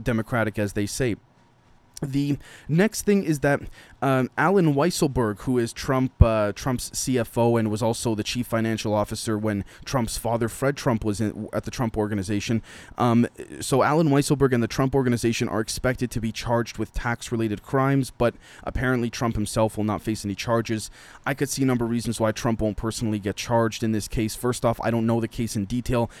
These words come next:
but let's just assume for the sake of this conversation, hypothetically, this is a legitimate case.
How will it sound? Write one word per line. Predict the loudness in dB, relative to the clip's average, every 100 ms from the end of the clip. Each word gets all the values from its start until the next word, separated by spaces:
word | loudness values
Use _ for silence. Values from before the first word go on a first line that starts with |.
| -8
but | -4 2
let's | 0
just | 0 -2
assume | -2 0 2 2
for | 0
the | -4
sake | -2 -2
of | -2
this | -4
conversation, | -2 -2 -2 -4 -2
hypothetically, | -4 -4 -4 -4 -4 -4 -6 -10 -6
this | -4 -2
is |
a | -2
legitimate | -2 0 0 0 -2
case. | -2 -2 -2